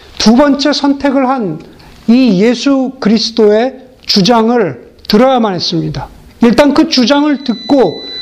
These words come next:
그 후에 이 사람을 박해할지, 그 후에 이 사람을 죽여도 될지, 그렇게, 아, 선택해도, 그런 행동을 취해도 늦지 않기 때문에 어쨌든 간에 이 남자의 주장을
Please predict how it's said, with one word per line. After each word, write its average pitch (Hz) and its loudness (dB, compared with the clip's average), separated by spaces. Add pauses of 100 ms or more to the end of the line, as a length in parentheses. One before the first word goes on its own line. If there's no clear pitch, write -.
(120)
그 247 4
후에 277 2
이 226 -2
사람을 254 -2
박해할지, 180 -2 (340)
그 269 2
후에 285 2
이 233 -2
사람을 247 -2 (360)
죽여도 240 2
될지, 202 -2
그렇게, 254 0 (340)
아, 165 0
선택해도, 254 0
그런 262 2
행동을 262 0
취해도 254 -4
늦지 180 -2
않기 190 -2
때문에 180 0 (640)
어쨌든 277 2
간에 254 2
이 247 0
남자의 208 -2
주장을 196 -2